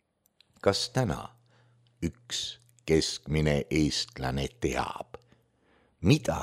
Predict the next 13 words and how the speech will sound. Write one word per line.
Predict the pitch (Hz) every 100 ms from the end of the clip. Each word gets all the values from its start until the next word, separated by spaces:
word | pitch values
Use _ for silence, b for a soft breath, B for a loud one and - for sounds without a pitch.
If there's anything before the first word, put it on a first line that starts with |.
| -
ta | - 80
turult | - 101 107 82 67 - 73
või | 78 69
poest | - 90 67 - - 90
ostis | 104 - - - 65 69
ja | 69
endale | 82 85 73 67 64 64
sisse | - 87 - - 65
sõi? | - 85 67 52 - - _ _ _ _ _ -
Väidan | 85 76 60 57 -
kindlalt, | 123 139 107 90 80 - - b b b b b b b b b b b b b b b -
ei | 107 143
tea. | 117 110 139